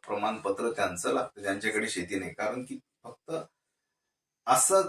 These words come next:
अर्थ त्या ठिकाणी आहे की बा ही व्यक्ती शेतमजुरीचं काम या ठिकाणी करते आणि हा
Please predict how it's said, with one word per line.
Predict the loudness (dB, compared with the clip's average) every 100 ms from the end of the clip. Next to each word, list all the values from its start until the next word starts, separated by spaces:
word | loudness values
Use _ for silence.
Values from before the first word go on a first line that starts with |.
| 6
अर्थ | 6 6 4
त्या | 4 4
ठिकाणी | 4 2 2 4
आहे | 2
की | 2 6
बा | 6 6
ही | 4 4 6
व्यक्ती | 4 -2 -6 -4
शेतमजुरीचं | -2 0 0 2 0 2 0 0 -2
काम | 2 4 4 2
या | -4
ठिकाणी | -4 -4 -4 0
करते | 2 2 2
आणि | 2 0
हा | 2 4 4 4